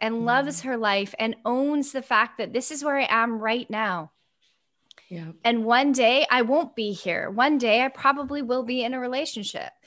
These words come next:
Speaker 1: So while I'm here as a sovereign single woman, I'm gonna fucking love it up and celebrate it and enjoy it and bask in it and, and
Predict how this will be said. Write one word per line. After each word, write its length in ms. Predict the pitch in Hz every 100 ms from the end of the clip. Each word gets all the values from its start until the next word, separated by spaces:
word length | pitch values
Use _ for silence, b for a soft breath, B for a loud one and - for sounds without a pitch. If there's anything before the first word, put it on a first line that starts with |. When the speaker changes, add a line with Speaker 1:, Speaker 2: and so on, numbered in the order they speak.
| b b -
Speaker 1:
So 160 | 277
while 300 | 247 233 285
I'm 220 | 320 269 240
here 640 | - 240 262 339 392 415 - -
as 160 | 226 220
a 60 |
sovereign 460 | 214 - 277 285 285
single 320 | 277 269 269
woman, 400 | 247 254 320 381 B B B
I'm 160 | - 311
gonna 160 | 240 202
fucking 480 | - 269 262 220
love 300 | 202 214 269
it 80 | 277
up 240 | 254 247 262
and 200 | 202 196
celebrate 560 | - 240 262 254 254 247
it 180 | 247 240
and 160 | 214 202
enjoy 580 | 220 202 - 226 247
it 80 | 254
and 260 | 226 202 190
bask 420 | 190 196 254 - -
in 160 | 247 247
it 200 | 254 247 -
and, 200 | 190 190 B B B B B
and 300 | - 202 196